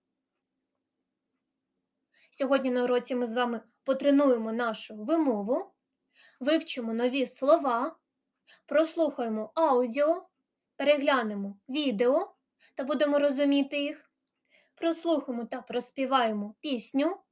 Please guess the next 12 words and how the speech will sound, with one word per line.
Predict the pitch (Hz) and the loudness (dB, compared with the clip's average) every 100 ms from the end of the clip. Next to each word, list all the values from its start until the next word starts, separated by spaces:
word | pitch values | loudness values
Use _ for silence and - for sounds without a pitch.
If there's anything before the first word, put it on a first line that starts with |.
| _ _ _ _ - - | _ _ _ _ -20 -8
вивчимо | 262 302 - 262 233 | -2 -2 -2 -6 -6
вживання | 226 233 277 285 247 226 220 | -6 0 2 4 2 0 -2
дієслів | 208 262 254 269 233 226 | 0 4 4 4 -2 -4
подорожувати | - 277 262 262 247 262 247 208 - 214 | 0 2 4 2 0 0 0 -2 -6 -12
та | - 240 214 | -8 -6 -6
йти | 214 - 254 262 392 _ _ _ _ | -8 -6 -4 -4 -6 _ _ _ _
та | 277 | -4
по-, | 269 254 - _ | -2 -2 -4 _
попрактикуємо | 339 330 269 254 - 277 - 233 240 254 285 | 0 0 -2 -6 -8 -8 -4 -2 0 0 0
їх | 320 330 _ _ _ _ _ 311 | -2 -6 _ _ _ _ _ -4
вживання. | 294 339 330 320 320 349 - _ _ _ _ _ - | 2 8 8 8 0 -4 -10 _ _ _ _ _ 0
Та | 349 427 | 0 0